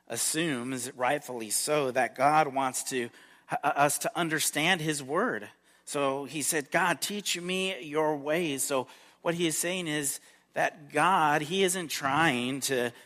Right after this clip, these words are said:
make this so you can't understand his word. He wants you to understand. Ask him, "God, teach me, uh, your ways. Teach me, help me to understand what your word says." And he is faithful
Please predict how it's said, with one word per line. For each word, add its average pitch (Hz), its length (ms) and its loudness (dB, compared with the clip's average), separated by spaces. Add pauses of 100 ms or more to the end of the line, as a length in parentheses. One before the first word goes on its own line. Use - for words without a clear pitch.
(180)
make 143 400 0
this 127 220 0
so 139 100 -4
you 123 200 -4
can't 131 340 -2
understand 120 640 -4
his 110 240 -10
word. 107 460 -8 (260)
He 175 160 0
wants 143 560 4
you 113 160 -6
to 117 100 -4
understand. 104 720 -8 (380)
Ask 170 460 2
him, 113 180 -6
"God, 139 400 0
teach 175 480 -6
me, 135 520 -8 (380)
uh, 139 140 -6 (180)
your 135 280 -4
ways. 135 400 0
Teach 175 360 -6
me, 151 100 -8
help 165 280 -4
me 160 140 -8
to 156 200 -12
understand 143 920 -6 (320)
what 143 340 -4
your 135 220 -6
word 127 580 -8 (240)
says." 110 840 -6 (340)
And 143 120 -6
he 208 240 -4
is 190 160 -2
faithful 165 760 -8